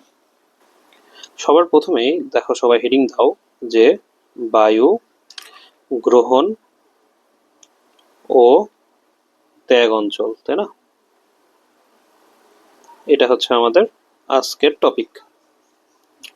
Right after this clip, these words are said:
এখন দেখো, সবার প্রথমে আমরা পাচ্ছি কি সম্মুখ নাসারন্ধ্র। আমি এইখান থেকে তোমাকে যা যা লিখে দিব বা যা যা পড়াবো, প্রত্যেকটাই হচ্ছে তোমার এমসিকিউ এর জন্য খুবই ইম্পর্টেন্ট। সম্মুখ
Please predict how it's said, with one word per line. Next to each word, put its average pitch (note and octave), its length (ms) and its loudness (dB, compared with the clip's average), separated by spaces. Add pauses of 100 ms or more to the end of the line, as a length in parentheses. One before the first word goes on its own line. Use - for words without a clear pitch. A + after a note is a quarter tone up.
(640)
এখন G#3 240 -2
দেখো, C3+ 500 0
সবার E3 280 0
প্রথমে D#3+ 400 0
আমরা B2 400 -2
পাচ্ছি - 420 -2
কি F3+ 80 -6
সম্মুখ E3 520 -2
নাসারন্ধ্র। A2+ 600 -2 (1120)
আমি D3+ 200 4 (140)
এইখান E3 300 0
থেকে F3+ 180 -2
তোমাকে E3+ 320 2
যা B2 260 4
যা C#3+ 60 2
লিখে B2 280 -4
দিব A2+ 160 -4 (100)
বা A#2+ 120 -2
যা A#2 180 0
যা A#2+ 160 -2
পড়াবো, A#2 300 0
প্রত্যেকটাই D#3+ 540 0
হচ্ছে C#3 160 0
তোমার C#3+ 280 -2
এমসিকিউ E3+ 720 -2 (160)
এর A#2+ 120 -4
জন্য A#2+ 280 0
খুবই F3 320 -2
ইম্পর্টেন্ট। A2+ 500 0 (520)
সম্মুখ B2+ 540 -2